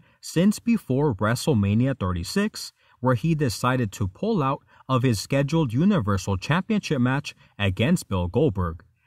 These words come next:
And the reason behind his decision had to do more about spending time with his family instead of the covid nineteen pandemic. However, Sean Ross Sapp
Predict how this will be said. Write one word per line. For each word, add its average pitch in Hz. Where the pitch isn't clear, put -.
And 120
the 113
reason 120
behind 123
his 98
decision 156
had 151
to 156
do 143
more 135
about 110
spending 170
time 165
with 101
his 92
family 151
instead 143
of 185
the 190
covid 160
nineteen 104
pandemic. 90
However, 98
Sean 185
Ross 101
Sapp 123